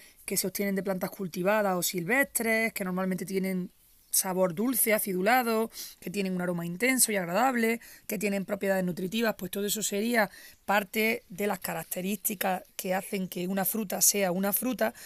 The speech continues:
y llamaríamos a esto el componente intencional, que sería, pues eso, todas las ca-, características semejantes de las partes integrantes de ese concepto.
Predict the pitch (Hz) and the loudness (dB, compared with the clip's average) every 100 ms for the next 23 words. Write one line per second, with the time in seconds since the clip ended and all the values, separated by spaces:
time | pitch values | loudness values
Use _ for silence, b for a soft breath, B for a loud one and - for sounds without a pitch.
0 | B B - 233 240 190 175 185 214 214 | B B -4 0 4 4 4 4 4 4
1 | 214 - 254 208 185 185 185 185 240 - | 4 2 -2 -2 -2 0 0 2 0 0
2 | - 208 190 180 190 165 - 170 165 147 | -6 -4 -4 -4 -4 -2 -2 -2 -4 -4
3 | 170 175 175 202 214 190 - 170 151 - | -6 -4 2 2 2 -4 0 0 -2 -8
4 | _ _ _ _ _ _ _ _ _ _ | _ _ _ _ _ _ _ _ _ _
5 | - - 208 202 214 214 - 180 - - | -6 -2 2 4 4 0 -4 -8 -10 -6
6 | 180 - 185 196 214 214 - 208 196 208 | -6 -4 -2 -2 -2 -2 0 -2 0 -2
7 | 208 226 B B B B B 190 196 202 | -2 -4 B B B B B -2 2 4
8 | 220 - 220 190 175 170 160 160 196 190 | 2 0 -4 -2 -2 -2 -4 -4 -4 0
9 | 208 202 196 190 202 185 180 180 147 - | 0 2 2 2 0 0 -2 -2 -8 -10
10 | 139 - | -12 -14